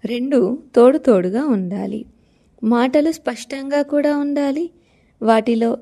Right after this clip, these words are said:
స్నేహం కూడా ఉండాలి. నమ్రత, మధురత మరియు సత్యతలు కూడా ఉండాలి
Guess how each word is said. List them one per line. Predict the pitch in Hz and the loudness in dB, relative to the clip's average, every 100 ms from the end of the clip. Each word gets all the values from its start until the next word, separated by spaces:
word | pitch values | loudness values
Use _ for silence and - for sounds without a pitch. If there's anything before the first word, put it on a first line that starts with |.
| - | -6
స్నేహం | - 220 233 262 269 | 0 2 2 0 0
కూడా | 269 269 311 | 0 0 0
ఉండాలి. | 240 170 190 196 - - _ _ _ _ _ - | -2 -4 -6 -8 -10 -12 _ _ _ _ _ -2
నమ్రత, | 240 240 247 247 240 226 226 - _ 214 | 2 4 2 0 -4 -12 -12 -18 _ -2
మధురత | 214 226 233 233 220 220 - _ 220 | 0 0 -2 -6 -12 -14 -18 _ -2
మరియు | 220 233 233 233 | 0 2 0 0
సత్యతలు | - 202 - 247 285 277 | -8 -10 -6 -4 -2 -2
కూడా | 269 254 294 | -2 -2 0
ఉండాలి | 330 202 175 180 180 180 | 0 -2 -4 -6 -8 -10